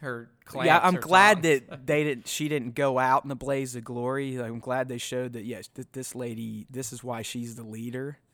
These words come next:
Speaker 1: Yeah.
Speaker 2: Uh, but she'll be back. I mean, there's no
Speaker 1: Yeah,
Speaker 2: doubt
Speaker 1: she's
Speaker 2: the
Speaker 1: coming
Speaker 2: armor's
Speaker 1: back.
Speaker 2: back. I mean, uh, and I, you know, giving him the, I'm, I'm getting ahead of myself here, but, um,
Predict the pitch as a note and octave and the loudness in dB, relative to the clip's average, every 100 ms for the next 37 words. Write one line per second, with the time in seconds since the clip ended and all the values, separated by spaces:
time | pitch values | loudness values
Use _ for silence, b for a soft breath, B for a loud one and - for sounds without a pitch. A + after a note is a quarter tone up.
0 | _ - C3+ - B2 _ _ - A#2+ A#2 | _ -8 -8 -8 -12 _ _ -10 -8 -6
1 | A2+ - F3 D#3+ B2+ A2 F2+ - - A#2 | -6 -6 -4 -4 -4 -6 -12 -12 -10 -8
2 | A#2+ A#2+ C#3+ A#2 A2+ B2 A2+ A#2 A#2+ A2+ | -8 -4 -4 -6 -10 -10 -8 -4 -4 -4
3 | G#2+ G#2 - G2+ F2 - G#2 G#2 G#2+ - | -8 -12 -12 -14 -14 -16 -14 -14 -16 -18
4 | _ _ _ _ _ _ _ _ G2+ G2+ | _ _ _ _ _ _ _ _ -20 -18
5 | G#2 B2+ F#2+ B2+ G#2+ A#2+ A2 G#2 B2+ A#2+ | -16 -14 -8 -8 -8 -10 -10 -8 -4 -4
6 | A2+ G#2+ G#2+ F#2+ D2+ - _ _ _ _ | -4 -6 -8 -12 -14 -16 _ _ _ _
7 | _ _ - A#2+ - - A2+ A#2 C3 G2+ | _ _ -8 -8 -10 -16 -14 -10 -10 -8
8 | C#3 C#3 A#2 A2 - G#2+ G#2 - G#2 G#2 | -4 -4 -4 -8 -12 -12 -12 -14 -14 -14
9 | A2 G#2+ F#2+ F#2 - _ _ _ _ _ | -16 -14 -12 -14 -16 _ _ _ _ _
10 | _ _ _ _ _ _ _ _ _ _ | _ _ _ _ _ _ _ _ _ _
11 | _ - C#3 C#3 C#3 C#3 C3+ C3+ C3 B2+ | _ -2 4 6 8 8 8 8 6 4
12 | B2 A2+ | -2 -4